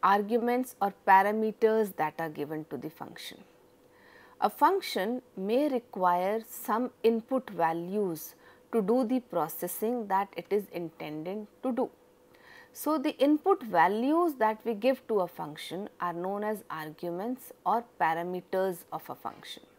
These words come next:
The, uh, as you s-, you can see on your screen also, sometimes the calling function supplies some values to the called function.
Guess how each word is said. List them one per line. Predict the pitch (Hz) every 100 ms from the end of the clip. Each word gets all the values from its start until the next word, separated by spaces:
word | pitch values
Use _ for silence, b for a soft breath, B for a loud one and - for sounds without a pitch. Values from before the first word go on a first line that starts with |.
| _ _ _ _ B B B B B -
The, | 202 220 - _ -
uh, | 160 160
as | 170 196
you | 226
s-, | 233 -
you | 190 190
can | 190 190
see | 185 208
on | 196 196
your | 196
screen | - 220 226
also, | 185 147 - 240 302 -
sometimes | - 190 196 220 247 233
the | 196
calling | 190 202 220 269 262
function | 233 220 - 226
supplies | 226 196 - 190 196 208
some | - 220 240
values | 165 156 185 214 233 226
to | -
the | 175 175
called | - 143 135
function. | - - - - -